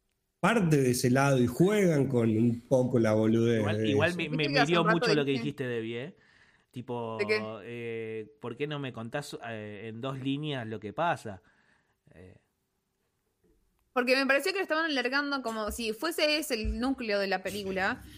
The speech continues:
Speaker 3: Me parece que está buenísimo lo que plantea, digamos, Lucky como idea, como concepto, pero sin embargo como que lo disuelve tanto en esto de tener que combatir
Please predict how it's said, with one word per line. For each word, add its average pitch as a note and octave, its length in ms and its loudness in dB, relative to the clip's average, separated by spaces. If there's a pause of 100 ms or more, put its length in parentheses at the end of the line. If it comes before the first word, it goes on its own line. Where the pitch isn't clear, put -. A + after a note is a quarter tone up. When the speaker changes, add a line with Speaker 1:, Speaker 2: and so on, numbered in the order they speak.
(140)
Speaker 3:
Me G3 40 -14
parece B3+ 260 2
que B3 60 -8
está C4 140 2
buenísimo C4 520 -2
lo F#3 120 0
que F3+ 80 -6
plantea, F#3 440 0
digamos, F#3+ 500 -4
Lucky G3 460 -6
como F3+ 220 -2
idea, G3 380 4
como F3 180 -6
concepto, F#3+ 480 -4
pero F#3+ 140 0
sin A3 140 -2
embargo D4 340 2
como A3 260 0
que G#3 100 2
lo G#3 120 2
disuelve C#4+ 540 0
tanto B3+ 520 2
en G#3+ 120 -4
esto C4 280 0
de G3 80 2
tener A3 280 -2
que A#3 100 -2
combatir G#3 880 0